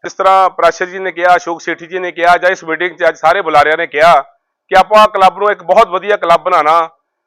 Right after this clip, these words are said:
ਕਿਉਂਕਿ ਇੱਥੇ ਕੋਈ ਡਿਸਪਲਿਨ ਨਹੀਂ ਹੈਗਾ। ਮੈਂਬਰ ਅਗਰ ਦੇਖਿਆ ਜਾਵੇ ਤਾਂ ਤਕਰੀਬਨ ਸਾਢੇ ਗਿਆਰਾਂ ਸੌ ਦੇ ਕਰੀਬ ਇੱਥੇ ਸੀਰੀਜ਼ ਬਣ ਚੁੱਕੀ ਹੈ, ਲੇਕਿਨ ਇਸ ਵੇਲੇ ਜਿਹੜੇ ਮੈਂਬਰ ਹੈਗੇ ਤਿੰਨ ਸੌ ਸਤੱਤਰ, ਬਾਕੀ ਮੈਂਬਰ ਛੱਡ ਕੇ ਜਾ ਚੁੱਕੇ ਆ। ਤੇ ਮੈਨੂੰ ਪੂਰੀ ਉਮੀਦ ਆ ਇਸ ਨਵੀਂ ਟੀਮ ਤੋਂ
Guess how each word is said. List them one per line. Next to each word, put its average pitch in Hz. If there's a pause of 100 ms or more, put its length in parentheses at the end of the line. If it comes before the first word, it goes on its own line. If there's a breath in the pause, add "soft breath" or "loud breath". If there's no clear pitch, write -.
ਕਿਉਂਕਿ 196
ਇੱਥੇ 220 (240)
ਕੋਈ 214
ਡਿਸਪਲਿਨ 185
ਨਹੀਂ 208
ਹੈਗਾ। 190 (260)
ਮੈਂਬਰ 196 (420)
ਅਗਰ 170
ਦੇਖਿਆ 170
ਜਾਵੇ 185
ਤਾਂ 190
ਤਕਰੀਬਨ 180
ਸਾਢੇ 202
ਗਿਆਰਾਂ 180
ਸੌ 180 (420)
ਦੇ 175
ਕਰੀਬ 170
ਇੱਥੇ 175
ਸੀਰੀਜ਼ 160
ਬਣ 143
ਚੁੱਕੀ 160
ਹੈ, 180
ਲੇਕਿਨ 180 (380)
ਇਸ 170
ਵੇਲੇ 196
ਜਿਹੜੇ 202
ਮੈਂਬਰ 170
ਹੈਗੇ 180
ਤਿੰਨ 165
ਸੌ 175
ਸਤੱਤਰ, - (460)
ਬਾਕੀ 175
ਮੈਂਬਰ 196
ਛੱਡ 165
ਕੇ 175
ਜਾ 170
ਚੁੱਕੇ 190
ਆ। 185
ਤੇ -
ਮੈਨੂੰ 214
ਪੂਰੀ 240
ਉਮੀਦ 202
ਆ 202
ਇਸ 202 (500)
ਨਵੀਂ 185
ਟੀਮ 180
ਤੋਂ 185